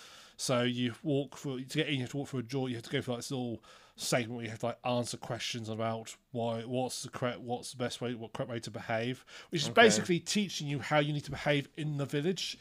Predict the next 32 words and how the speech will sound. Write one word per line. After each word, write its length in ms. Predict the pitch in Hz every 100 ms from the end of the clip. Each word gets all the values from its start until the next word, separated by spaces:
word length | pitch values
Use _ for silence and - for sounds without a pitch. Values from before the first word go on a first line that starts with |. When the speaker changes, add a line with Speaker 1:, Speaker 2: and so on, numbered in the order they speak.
| - -
Speaker 2:
Sure. 160 | - 113
Speaker 1:
to, 160 | 139
to 260 | - 143 147
a-, 180 | 139 143
enable 280 | 143 143 139
you 80 | 135
to 160 | 139 131
fit 260 | - 139
in. 300 | 127 139 175 - _ _ - - - - -
'Cause 100 | 180
this 100 | 175
is 40 | 139
basically 300 | 156 - 139
a 20 |
s-, 180 | - -
a 120 | 139
sort 260 | - 156 139
of 40 |
social 400 | - 156 170 214
stealth 400 | - - 220 208
game 380 | 233 220 226 240 _ _ - - -
where 160 | 110 101
Speaker 2:
Right. 60 |
Speaker 1:
you're 100 | 113
having 160 | 139 147
to 80 | 143
be 80 |
socially 540 | 135 - 139 139 - 175
stealthy. 640 | - 180 180 196 175 151
It's 160 | 143 -
not 120 | 165
about 500 | 151 151 139 131 -